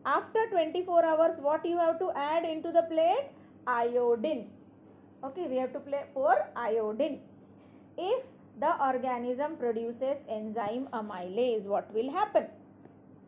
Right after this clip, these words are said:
Okay, if I'm talking about if the organism, this is the inoculation point of the organism. If the organism produces enzyme amylase, then enzyme will be released in the surrounding of the organism, that is colony,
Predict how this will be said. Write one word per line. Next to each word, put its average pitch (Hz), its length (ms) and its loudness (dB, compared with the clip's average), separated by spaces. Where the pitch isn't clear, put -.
Okay, 247 220 -8
if 339 220 -2
I'm 247 200 -4
talking 262 280 0
about 294 320 2
if 269 180 -6
the 285 120 2
organism, 240 600 2
this 240 200 -4
is 269 200 -8
the 269 200 0
inoculation 233 600 -4
point 233 240 -6
of 233 100 -8
the 247 80 -4
organism. 247 460 -4
If 330 160 -2
the 403 80 4
organism 381 600 2
produces 320 480 2
enzyme 254 440 -2
amylase, 214 680 -6
then 311 140 4
enzyme 277 440 -2
will 349 160 -6
be 311 80 -2
released 277 340 -4
in 285 140 -4
the 302 80 2
surrounding 226 640 -4
of 202 200 -6
the 262 180 -2
organism, 214 720 -4
that 233 160 -4
is 240 200 -10
colony, 226 480 -6